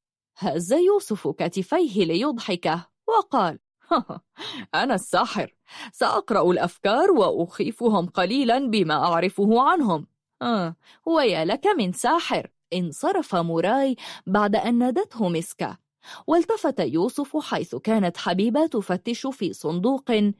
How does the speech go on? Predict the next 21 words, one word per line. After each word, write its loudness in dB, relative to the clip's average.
من -4
تلك -2
التي 0
عثروا 2
عليها 0
في -2
العربات. 0
سار 2
نحوها 2
والقطة 0
البيضاء 2
تدور 2
حول 2
قدميه، -2
ترافقه 0
كظله. 2
سأل -2
حبيبة 0
بعد 2
أن -2
حياها: -2